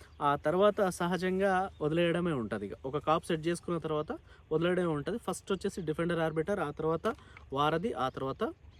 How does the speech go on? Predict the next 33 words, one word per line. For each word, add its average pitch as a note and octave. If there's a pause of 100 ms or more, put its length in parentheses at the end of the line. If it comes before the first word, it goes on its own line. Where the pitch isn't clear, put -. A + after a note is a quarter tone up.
ఏదైతే D#3+
ఉందో E3
సఫారీ. D3+ (360)
ఈ A3+
మూడు A3
డోసులు A#3 (100)
దీనికి A3
స్ప్-, - (100)
ఇప్పుడు G3
ఒకటి F#3+
అయిపోయింది, A#3
మిగతా G3+
రెండు G3
స్ప్రే F3
చేస్తాము. F#3+ (460)
ఏదైతే A3+
నేను A3+
తెంపిస్తా A#3
ఉన్నానో G3
దానికి G3+ (380)
జంపు F#3+
నుంచి A#3+
స్టార్ట్ F3
చేస్తా E3
ఉన్నాను, A#2
జంపు F3+
and G3+
ఆర్బిటర్ D#3 (480)
స్టార్ట్ G3+
చేస్తాను. G3+
అక్కడ F#3 (800)
స్టార్ట్ G#3+
చేసి G3+